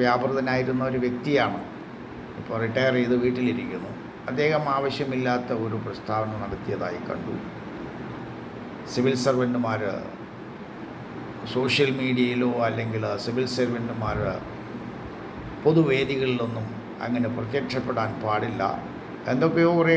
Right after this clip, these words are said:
കാര്യങ്ങൾ പറഞ്ഞിരിക്കുന്നു. പ്രത്യക്ഷമായിട്ടും പരോക്ഷമായിട്ടും അത്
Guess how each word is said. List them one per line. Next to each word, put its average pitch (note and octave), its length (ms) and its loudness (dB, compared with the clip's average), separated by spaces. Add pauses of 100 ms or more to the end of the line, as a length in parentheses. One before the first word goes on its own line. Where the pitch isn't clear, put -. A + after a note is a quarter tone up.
കാര്യങ്ങൾ D3 340 6 (100)
പറഞ്ഞിരിക്കുന്നു. G#2+ 640 -2 (320)
പ്രത്യക്ഷമായിട്ടും D3 880 2
പരോക്ഷമായിട്ടും C#3+ 840 2
അത് C3 100 2